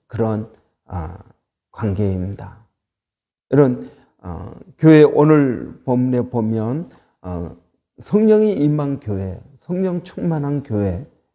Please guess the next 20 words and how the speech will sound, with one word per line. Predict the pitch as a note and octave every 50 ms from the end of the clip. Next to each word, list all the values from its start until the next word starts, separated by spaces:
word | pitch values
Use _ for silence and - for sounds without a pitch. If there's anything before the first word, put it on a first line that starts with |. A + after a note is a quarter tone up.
| _ _ _ -
모습을 | A2 A#2 A2 - - G#2+ F2 - A2 C3+ E3 F#3+ - - - _ _ _ -
우리가 | G2+ G2+ F#2 - F#2+ G2
볼 | F#2+ - G2+ F#2 E2+
수 | - - - G2+ G#2 A#2+ C#3+ D3 - - _ _ _ _ -
있습니다. | G#2+ G#2 - - F#2 F2 F#2 F#2+ F#2+ A2 G2 F#2 - - _ _ _ _ _ _ _ _ _ _ _ _ _ _ _ -
여러분, | C3+ C#3+ C#3 C#3+ D3 C3+ - - - - -
교회는 | - D#3+ E3 F3+ F3+ F3 F3 E3+ D#3+ D#3 C#3+ C#3 C3+ C3 C3+ C#3+ D#3 E3+ D#3+
우리가, | C3+ A2 A#2 - - C3 B2+ B2 A#2+ B2+ - - _ _ _ _
어, | - G2 G2 F2 F2 F#2 F#2 - - - - _ _ _ _ _ _ _ _ _ _ _ _ _ _ _ _ _ _ _
아는 | - A2+ B2+ C3 C3+ B2
것처럼, | B2 B2 A2 - - - A#2 G#2 G#2+ G#2+ G2+ G2+ G2+ A2+ C3+ D#3 F3 F#3 G3 - _ _ _ _ _ _ _
어, | - F2+ F#2 F2+ F2 G2 G2+ -
교회는 | - E3 E3+ F3 F3 D#3+ D#3 D3+ E3 D#3 - -
어떤 | B2+ B2+ - G3 F#3 E3+ C#3+
것입니까? | B2 A#2 - - - - F#2 F2 - F2+ G2+ - -
교회는 | E3 E3 E3+ E3+ E3 E3 D#3+ -
건물이 | - C#3 D#3 E3 F3 E3+ D#3 D3 C#3+ C#3+ D3 D3+ D3+ D3 _ _ _ -
아닙니다. | F2+ F#2+ G#2 A#2+ A#2+ A#2+ G#2+ F2+ F2+ - G#2 F2+ - - _ _
교회는, | - C3 C3+ C3+ B2+ B2+ B2+ C#3 E3+ G3+ G#3+ B3 - - _ _ _ _ _ _ _ _ _
아, | - E2 D2+